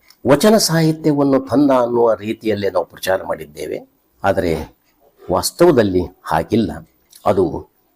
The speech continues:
ಹೆಚ್ಚು ಪ್ರಚಾರಕ್ಕೆ ಬಂದದ್ದು ಶಿವಗಣಪ್ರಸಾದಿ ಮಹಾದೇವಯ್ಯ ಶೂನ್ಯ ಸಂಪಾದನೆಯ ನಂತರ, ಹಲಿಗೆ ಆರ್ಯನ ಸಂಪಾದನೆ ನಂತರ,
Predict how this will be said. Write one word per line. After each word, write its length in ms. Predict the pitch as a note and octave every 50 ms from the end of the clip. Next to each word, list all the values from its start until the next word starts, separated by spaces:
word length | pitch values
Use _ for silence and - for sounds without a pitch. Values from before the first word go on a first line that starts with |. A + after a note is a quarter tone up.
| _ _ _
ಹೆಚ್ಚು 340 | - C#3+ D3 C#3 - A#3 -
ಪ್ರಚಾರಕ್ಕೆ 640 | - C#3+ C3+ - C3 A#2 G#2+ G#2+ G#2 - - G2+
ಬಂದದ್ದು 640 | F2+ E2+ E2+ F2 D#2+ D2 - D#2+ - - - F3+ - _ _ _ _ _ _ _ _
ಶಿವಗಣಪ್ರಸಾದಿ 960 | - - A#2 C3+ D#3+ D3+ C#3+ C3 - - A2+ G#2 - - G#2+ G#2 G2 F#2+ G2
ಮಹಾದೇವಯ್ಯ 800 | F#2+ F#2 F2+ E2 F2 F2+ F2 E2+ F2+ F2 F2 F2 F2 F2 F2 F2 - _ _ _ _ _ _ _
ಶೂನ್ಯ 400 | - - - A#2+ C#3 E3 E3 C#3+
ಸಂಪಾದನೆಯ 840 | - - G2+ F#2 F2+ - F2 E2+ E2 D#2 D#2 - D#2+ D#2+ D#2 D#2 - G5 G5 - - - - F#5 F5+ - _ _ _ _ _ _ -
ನಂತರ, 360 | D#2+ - - G2+ - - G#3+ C3+ - G#3 - _ _ _ _ _ _ _ _ _ -
ಹಲಿಗೆ 380 | - - - A2 G#2 A2+ A#2 A2
ಆರ್ಯನ 520 | G2 F2+ F2 F2 E2 D#2+ E2 E2 D2+ D#2 D#2 - - _ _ _ _ _ _
ಸಂಪಾದನೆ 600 | - - D#2+ E2+ E2 - E2+ D#2+ D#2 - - D2+ D2
ನಂತರ, 400 | D2 E2 G2+ A2 A2+ A#2+ B2